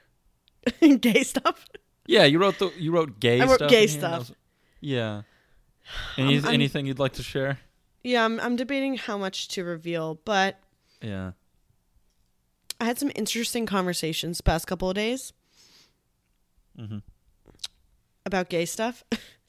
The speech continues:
Speaker 2: One of
Speaker 1: And
Speaker 2: the
Speaker 1: about
Speaker 2: main
Speaker 1: my
Speaker 2: talking
Speaker 1: own
Speaker 2: points of your life,
Speaker 1: y-
Speaker 2: yeah.
Speaker 1: Yeah, about my
Speaker 2: Yeah.
Speaker 1: own gay stuff.
Speaker 2: Mm-hmm.
Speaker 1: And
Speaker 2: Of which there is plenty, yes.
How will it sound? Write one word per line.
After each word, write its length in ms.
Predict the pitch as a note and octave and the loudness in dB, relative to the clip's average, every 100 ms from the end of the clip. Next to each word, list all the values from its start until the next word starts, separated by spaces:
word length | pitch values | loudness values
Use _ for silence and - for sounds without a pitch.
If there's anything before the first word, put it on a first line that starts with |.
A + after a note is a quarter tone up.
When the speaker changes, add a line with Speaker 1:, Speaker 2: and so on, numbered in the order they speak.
| _ _ _ _ _ _ - _ _ _ _ _ _ _ _ _ _ - | _ _ _ _ _ _ -20 _ _ _ _ _ _ _ _ _ _ -16
Speaker 2:
One 120 | A2+ | -8
of 60 | G#3+ | -4
Speaker 1:
And 80 | G3 | -2
Speaker 2:
the 20 | |
Speaker 1:
about 160 | G3 F#3+ | -2 0
Speaker 2:
main 160 | F#3 | -2
Speaker 1:
my 60 | E3+ | -2
Speaker 2:
talking 160 | F3 F3 | -4 -6
Speaker 1:
own 60 | G#2 | -10
Speaker 2:
points 260 | G#2 G#2 | -14 -16
of 80 | G#2 | -16
your 100 | G#2 | -14
life, 180 | G#2 G#2 - | -12 -14 -14
Speaker 1:
y- 60 | |
Speaker 2:
yeah. 560 | A2+ G#2+ _ - - A#3+ | -14 -14 _ -12 -8 -6
Speaker 1:
Yeah, 300 | A3 F#3 E3 - | -4 -2 -2 -2
about 400 | A3+ G3+ - - | 0 -2 -4 -6
my 120 | A#3 | -4
Speaker 2:
Yeah. 80 | - | -2
Speaker 1:
own 120 | F#3+ | -2
gay 200 | F#3+ E3 | -2 -4
stuff. 440 | E3 - D#3 - - _ _ _ _ | -4 -6 -8 -8 -16 _ _ _ _
Speaker 2:
Mm-hmm. 180 | A#2 A#2 | -12 -4
Speaker 1:
And 880 | G3 G3 F#3+ F#3+ F#3 F#3+ F#3 - - _ _ _ _ _ _ | 0 2 2 2 2 0 -2 -6 -14 _ _ _ _ _ _
Speaker 2:
Of 120 | B2+ B2+ | -20 -16
which 200 | A#2+ - | -14 -10
there 140 | A2+ | -10
is 120 | G#2 | -10
plenty, 460 | - - - - - | -12 -18 -16 -16 -16
yes. 260 | - - | -18 -20